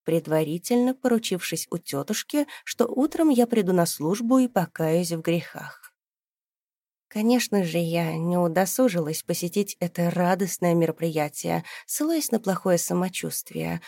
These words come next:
Возможно, грипп, возможно, корь, возможно, чума. Свободу выбора я дала тетушке и священнику, наслаждаясь тем, какие обеспокоенные взгляды они кидали на меня весь вечер и пытались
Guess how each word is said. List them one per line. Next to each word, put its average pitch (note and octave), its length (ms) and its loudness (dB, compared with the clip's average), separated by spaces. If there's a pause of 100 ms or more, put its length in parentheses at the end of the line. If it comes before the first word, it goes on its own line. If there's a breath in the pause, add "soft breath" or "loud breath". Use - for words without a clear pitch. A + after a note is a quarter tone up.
(140 loud breath)
Возможно, C#4 680 2
грипп, F3 480 -4 (160)
возможно, E3+ 680 2 (100)
корь, A3 420 2 (200 loud breath)
возможно, F3+ 560 6
чума. E3+ 680 0 (760)
Свободу D4 480 2
выбора C4 360 6
я G3+ 200 4
дала F3+ 320 4
тетушке G#3 640 0
и F#3 40 0
священнику, F#3 1000 -2
наслаждаясь D#3+ 920 2
тем, G#3 300 2 (180 loud breath)
какие F3 300 -4
обеспокоенные F3 760 2
взгляды E3+ 400 2
они D#3 200 4
кидали D#3+ 380 2
на D#3 60 4
меня D3+ 340 2
весь E3+ 280 -4
вечер F3+ 640 -4 (240 loud breath)
и E3 80 -6
пытались E3 560 -2